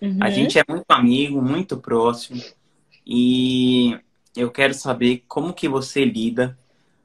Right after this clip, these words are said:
Speaker 2: Ah, você é uma pessoa muito autêntica no digital, e eu acho que isso é, é um dos motivos do seu sucesso aqui. Ah,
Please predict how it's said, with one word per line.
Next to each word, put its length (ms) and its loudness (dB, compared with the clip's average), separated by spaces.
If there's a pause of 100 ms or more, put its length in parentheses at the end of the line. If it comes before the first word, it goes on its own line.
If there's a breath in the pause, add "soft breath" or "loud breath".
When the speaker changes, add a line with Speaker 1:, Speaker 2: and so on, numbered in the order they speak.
(320)
Speaker 2:
Ah, 240 6
você 220 0
é 20 4
uma 120 0
pessoa 280 0
muito 240 -2
autêntica 840 -4
no 160 -6
digital, 640 -2 (300)
e 140 -4
eu 80 4
acho 160 -2
que 300 2
isso 200 0
é, 180 6
é 100 2
um 180 6
dos 160 0
motivos 560 0
do 80 -8
seu 220 -2
sucesso 600 -4
aqui. 420 -8 (880)
Ah, 640 0